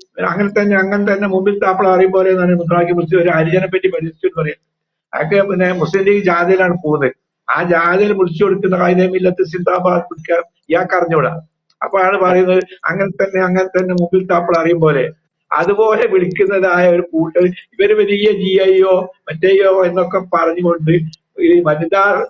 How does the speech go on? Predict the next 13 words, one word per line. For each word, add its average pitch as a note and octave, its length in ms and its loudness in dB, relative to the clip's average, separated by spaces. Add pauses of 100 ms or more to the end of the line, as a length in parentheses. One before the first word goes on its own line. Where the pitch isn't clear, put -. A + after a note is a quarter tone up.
സംഘടനകൾ F#3 560 0
ഉണ്ടെങ്കിൽ F3 480 -2 (140)
പോലും D#3+ 420 0 (240)
അതൊന്നും G3+ 480 0
ആണുങ്ങളിൽ G3+ 560 0
നിന്ന് G3 140 2
വ്യത്യസ്തമായി F3+ 640 -2
തങ്ങൾ E3 460 -2
സ്വന്തം F3 540 -4 (300)
അഭിമുഖീകരിക്കുന്ന, F#3 720 0
നേരിടുന്ന F3 540 2
ഒരു F3+ 520 2
പ്രശ്നവും D#3+ 600 -2